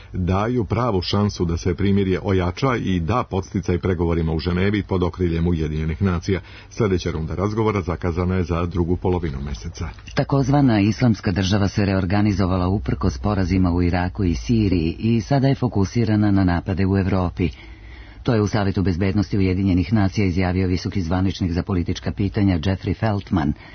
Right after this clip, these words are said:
Speaker 2: Rekao je i da su džihadisti poboljšali vojnu strukturu, dajući veću moć lokalnim komandantima, kako bi organizovali napade na područja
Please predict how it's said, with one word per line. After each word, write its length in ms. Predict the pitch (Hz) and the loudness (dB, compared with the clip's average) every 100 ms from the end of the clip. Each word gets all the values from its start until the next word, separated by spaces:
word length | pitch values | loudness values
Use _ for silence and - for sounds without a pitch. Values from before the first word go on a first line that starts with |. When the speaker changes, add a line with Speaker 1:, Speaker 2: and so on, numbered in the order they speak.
| - - - - | -20 -20 -10 -2
Speaker 2:
Rekao 400 | 113 107 120 113 | -2 0 2 2
je 180 | 110 104 | 4 2
i 40 | |
da 100 | 92 | 0
su 140 | - | 0
džihadisti 520 | 101 113 101 92 90 95 | 0 0 0 0 0 0
poboljšali 640 | 107 95 87 - 85 82 | 0 0 0 0 -2 -2
vojnu 320 | 80 98 101 104 | -2 0 0 0
strukturu, 580 | - 113 - 110 113 | -2 -4 0 0 2
dajući 440 | 127 82 80 85 95 | 2 0 0 -2 -2
veću 280 | 82 80 90 | -2 0 0
moć 340 | 87 85 - | 0 -2 -4
lokalnim 500 | 90 85 - 95 95 | -2 -2 -2 0 0
komandantima, 800 | 90 110 104 107 110 101 113 101 98 - - - - | 0 0 2 2 0 0 2 2 0 -6 -20 -18 -4
kako 220 | 139 143 | -2 2
bi 100 | 120 | 2
organizovali 640 | 87 80 120 123 101 85 | 0 2 2 2 2 0
napade 420 | 73 90 107 113 101 | 0 0 0 0 0
na 100 | 76 | 0
područja 680 | 90 101 117 120 - 101 | 0 0 2 0 0 -2